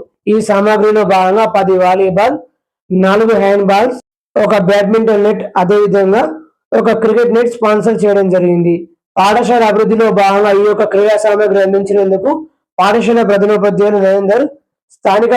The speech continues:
పాఠశాల పిడి రాజేష్ దిలీప్ కు ధన్యవాదాలు తెలిపారు.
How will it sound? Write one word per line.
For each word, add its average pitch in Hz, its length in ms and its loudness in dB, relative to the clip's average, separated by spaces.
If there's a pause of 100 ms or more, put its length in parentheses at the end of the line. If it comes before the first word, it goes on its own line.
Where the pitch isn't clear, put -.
పాఠశాల 208 400 0 (120)
పిడి 208 180 2 (100)
రాజేష్ 196 400 0 (380)
దిలీప్ 196 420 -2
కు 254 80 2 (600)
ధన్యవాదాలు 220 720 0
తెలిపారు. 170 460 0